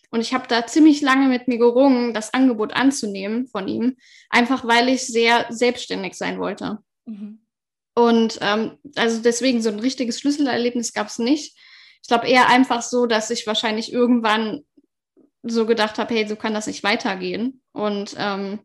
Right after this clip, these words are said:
Speaker 1: dadurch dann
Speaker 2: Mhm.
Speaker 1: gesagt hab, „Okay, ich mach das jetzt.“
Speaker 2: Mhm.
Speaker 1: Und ich bin dann auch gar nicht mehr dahin gegangen. Ich hab mich krank schreiben lassen,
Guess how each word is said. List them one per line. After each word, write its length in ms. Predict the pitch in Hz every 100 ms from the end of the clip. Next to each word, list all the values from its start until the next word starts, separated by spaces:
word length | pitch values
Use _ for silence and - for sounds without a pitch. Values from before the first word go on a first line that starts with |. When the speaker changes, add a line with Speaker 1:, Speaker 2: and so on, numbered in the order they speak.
| _ _ _ _ _ _ _ _ _ _ _ 226
Speaker 1:
dadurch 440 | 214 226 233 226
dann 420 | - 208 196 214 _ _ _ _ _ -
Speaker 2:
Mhm. 160 | 226 214
Speaker 1:
gesagt 340 | 208 202 -
hab, 140 | 226 -
„Okay, 320 | 214 220 208
ich 160 | 208
mach 180 | 220 208
das 240 | 202 208 208
jetzt.“ 340 | 185 - - - -
Speaker 2:
Mhm. 120 | 226
Speaker 1:
Und 140 | 233 226
ich 240 | 233 -
bin 200 | 277 311
dann 200 | 294 254
auch 320 | - 233 -
gar 200 | - 233
nicht 260 | 262 285 285
mehr 220 | 254 240
dahin 340 | 214 226 330 339
gegangen. 520 | - 180 202 214 262 _ -
Ich 140 | 233
hab 100 | 247
mich 160 | 247 -
krank 260 | 247 302
schreiben 360 | - 220 196 202
lassen, 560 | 202 196 - 226 294